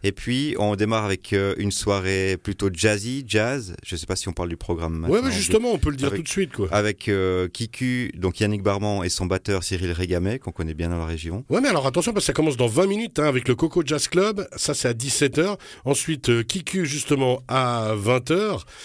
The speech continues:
Speaker 2: Euh, donc, la soirée jazzy, c'est ce soir. Et puis,
Speaker 1: Oui.
Speaker 2: demain, bal musette.
Speaker 1: Demain, bal musette.
Speaker 2: C'est
Speaker 1: Soirée,
Speaker 2: génial.
Speaker 1: euh, voilà, fête au village, à la française, on peut dire, avec l'orchestre La Maraude qui interprétera les plus grands titres, euh, français de, des belles années, quoi.
Speaker 2: Et puis, euh,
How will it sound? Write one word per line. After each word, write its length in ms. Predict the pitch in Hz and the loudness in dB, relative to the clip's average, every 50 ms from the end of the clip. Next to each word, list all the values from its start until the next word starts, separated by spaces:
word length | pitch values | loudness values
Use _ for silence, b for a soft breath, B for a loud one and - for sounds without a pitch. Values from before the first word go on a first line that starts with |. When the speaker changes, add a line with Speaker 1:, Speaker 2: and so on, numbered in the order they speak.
| B B B - | B B B -2
Speaker 2:
Euh, 380 | 113 113 110 110 110 107 107 107 | 0 0 2 2 2 0 0 0
donc, 280 | 104 110 113 104 - | -2 -4 -4 -4 -4
la 60 | 123 113 | -4 -2
soirée 200 | - 120 110 110 | 0 0 0 2
jazzy, 300 | 101 139 135 123 135 123 | 2 2 2 2 -2 -4
c'est 140 | - 113 | -4 -2
ce 120 | 98 120 131 | -2 -2 -2
soir. 280 | - - 175 180 170 | 0 0 0 2 0
Et 80 | 147 123 | -2 -2
puis, 120 | - - | 0 0
Speaker 1:
Oui. 180 | - - 226 185 | 0 0 0 -4
Speaker 2:
demain, 500 | 147 127 117 127 165 170 165 180 202 214 196 | -8 -6 0 2 2 2 2 0 -2 -2 -4
bal 340 | 143 117 117 180 208 208 185 | -6 0 2 4 4 4 2
musette. 440 | 185 180 170 151 143 151 180 196 | 0 -2 -2 0 0 0 0 0
Speaker 1:
Demain, 320 | 90 117 123 123 131 135 - - - - | 0 0 2 2 0 -2 -2 -6 -12 -2
bal 180 | 92 143 143 | 0 2 2
musette. 380 | 139 135 123 110 110 117 127 - | 2 0 0 0 0 0 0 0
Speaker 2:
C'est 200 | - - - - | -4 -2 -2 2
Speaker 1:
Soirée, 320 | 135 139 139 131 139 143 147 | 4 4 4 4 2 2 2
Speaker 2:
génial. 160 | 139 135 107 | 2 0 0
Speaker 1:
euh, 20 | |
voilà, 260 | 95 101 107 104 95 | 0 0 0 0 0
fête 220 | - 156 156 - 170 | 0 0 2 2 2
au 40 | 151 | 0
village, 460 | 143 156 147 143 139 147 131 104 104 - | 0 0 0 2 2 2 0 -2 -4 -2
à 100 | - 107 | 0 0
la 100 | 120 120 | 0 0
française, 460 | - - 120 113 - - 127 123 110 | -2 -4 -6 -8 -4 -2 -2 -2 -2
on 80 | 110 101 | -4 -4
peut 160 | - 107 101 | -2 -2 -2
dire, 300 | 92 101 110 120 104 b b b b b b | -2 -4 -4 -6 -6 b b b b b b
avec 240 | - 90 98 - - | -2 -2 -2 0 -2
l'orchestre 440 | 107 98 - - 110 101 - - - | -4 -4 -2 -2 -2 -2 0 0 0
La 80 | 104 104 | 0 2
Maraude 420 | 110 110 107 101 104 110 113 98 | 2 0 0 0 0 0 -2 -2
qui 140 | - - 98 | -2 -2 -2
interprétera 580 | 90 - 95 90 - - 98 - - - 98 101 | 0 0 -4 -4 -2 -2 -2 -2 -2 -4 -2 -2
les 120 | 98 87 | -2 -6
plus 160 | - - 87 | -6 -6 -6
grands 200 | 82 85 87 92 | -4 -2 -2 -2
titres, 400 | 90 - 101 98 - - - - 85 | -2 -4 -8 -8 -8 -10 -8 -6 -4
euh, 320 | 85 82 82 82 82 80 82 85 - B B B B B B B | -4 -2 -2 -4 -4 -4 -6 -8 -10 B B B B B B B
français 580 | - - - - 90 87 - - - 98 98 98 | -16 -16 -6 -4 -4 -2 -2 0 2 2 2 2
de, 300 | 85 85 82 85 85 82 | 0 -2 -2 0 -2 -2
des 160 | 80 82 82 | -2 -4 -2
belles 260 | 76 92 90 87 78 | -2 -2 -2 0 0
années, 340 | 87 82 80 76 73 73 71 - - | -2 -2 -2 -4 -6 -8 -10 -12 -16
quoi. 120 | - - 107 | -10 -8 -8
Speaker 2:
Et 60 | 117 | -2
puis, 120 | - 139 | 0 0
euh, 100 | 123 - | 0 0